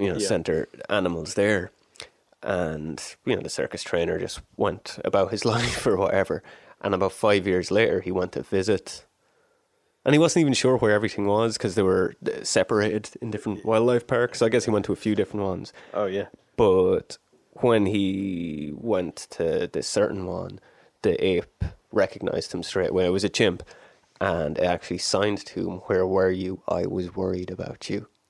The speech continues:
Speaker 2: Oh, <laughs>
Speaker 1: Yeah.
Speaker 2: so sweet.
Speaker 1: Also makes the guy sound like a dickhead. It's like, "You wait fi-, fi-, did you know <laughs> that, that the monkey was capable of feeling that?
Speaker 2: Yeah,
Speaker 1: Why'd you
Speaker 2: yeah.
Speaker 1: wait five years, you <laughs> asshole?"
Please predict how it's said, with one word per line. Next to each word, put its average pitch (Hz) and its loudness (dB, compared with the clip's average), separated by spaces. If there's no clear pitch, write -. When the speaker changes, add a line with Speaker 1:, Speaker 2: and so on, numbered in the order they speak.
Speaker 2:
Oh, 151 6
<laughs> - 0
Speaker 1:
Yeah. 107 8
Speaker 2:
so 220 4
sweet. - 0
Speaker 1:
Also 147 8
makes 139 6
the 104 6
guy 101 6
sound 98 2
like 92 0
a 98 0
dickhead. 92 0
It's 101 -6
like, - -10
"You 110 -2
wait 117 2
fi-, 123 0
fi-, 123 2
did 135 2
you 180 6
know 160 8
<laughs> - -4
that, 156 2
that 156 2
the 147 4
monkey 147 4
was 127 2
capable 143 2
of 120 0
feeling 170 4
that? 175 2
Speaker 2:
Yeah, 269 4
Speaker 1:
Why'd 143 6
you 139 2
Speaker 2:
yeah. 147 4
Speaker 1:
wait 135 6
five 127 4
years, 127 2
you 104 4
<laughs> 110 8
asshole?" 165 4